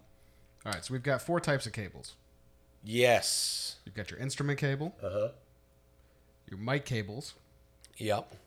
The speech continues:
Speaker 1: your speaker cables,
Speaker 2: Yep.
Speaker 1: and your power cables.
Speaker 2: That's right.
Speaker 1: And
Speaker 2: Yeah.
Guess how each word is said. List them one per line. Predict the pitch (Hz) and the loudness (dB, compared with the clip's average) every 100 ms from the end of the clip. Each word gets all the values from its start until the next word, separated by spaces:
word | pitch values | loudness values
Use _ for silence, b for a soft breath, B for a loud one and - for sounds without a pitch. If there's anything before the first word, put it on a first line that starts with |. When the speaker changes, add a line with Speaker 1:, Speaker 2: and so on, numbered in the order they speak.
| _ - | _ -14
Speaker 1:
your | 92 | -8
speaker | - - 180 196 120 | -6 -4 -4 -4 -6
cables, | 104 90 87 117 - - 107 | -4 -6 -8 -10 -10 -8 0
Speaker 2:
Yep. | 101 - - - _ - - | 0 -2 -10 -20 _ -20 -16
Speaker 1:
and | 92 87 | -14 -12
your | 82 | -12
power | - 92 82 | -8 -8 -8
cables. | 87 73 - - - | -12 -16 -18 -18 0
Speaker 2:
That's | 117 - | 2 6
right. | 107 - - - - - b b b b b b b b b b - | 4 4 -8 -20 -20 -20 b b b b b b b b b b 2
Speaker 1:
And | 131 | 8
Speaker 2:
Yeah. | 117 | 8